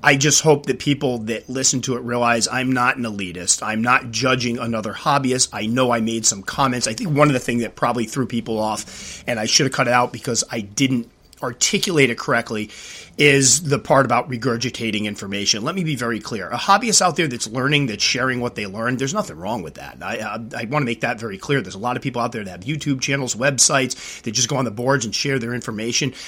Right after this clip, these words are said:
My big thing is when somebody takes information that's not theirs, when they go out, they're new in the hobby, they,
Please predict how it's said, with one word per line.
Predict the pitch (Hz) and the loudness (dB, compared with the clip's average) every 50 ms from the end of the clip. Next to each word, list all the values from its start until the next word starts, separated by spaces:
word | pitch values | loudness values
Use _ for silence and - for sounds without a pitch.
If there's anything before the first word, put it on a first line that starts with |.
| - - - | -16 -12 -6
My | - 131 139 165 170 | 0 4 6 6 6
big | 151 139 165 156 123 | 6 4 2 2 0
thing | - - 143 135 131 | 0 0 0 2 2
is | 120 120 | 0 -2
when | 117 120 113 | -2 -2 2
somebody | 110 - - 139 135 135 123 110 101 | 4 4 4 4 2 0 -2 -2 -4
takes | - - - - 151 156 156 - - - | -6 -4 0 0 0 2 4 4 2 4
information | 151 143 131 - 139 131 120 113 113 120 - - 127 | 2 0 0 0 -2 -2 -2 -2 -2 0 0 0 0
that's | 117 110 107 - | -2 -2 -2 -2
not | 120 113 117 - | -2 -2 -4 -6
theirs, | - 101 92 87 - | -6 -6 -6 -6 -6
when | 95 | -6
they | 95 107 | -6 -6
go | 104 120 123 | -4 0 2
out, | 131 135 - 127 | 4 4 2 2
they're | 117 | -4
new | 110 107 117 139 143 156 | -6 -2 0 0 2 2
in | 160 | 0
the | 160 143 | 0 0
hobby, | 123 131 117 110 90 90 90 - - - - - - - - | 0 -2 -2 -2 -4 -6 -8 -10 -10 -14 -16 -18 -14 -6 -4
they, | 107 104 101 - | -2 -2 -4 -6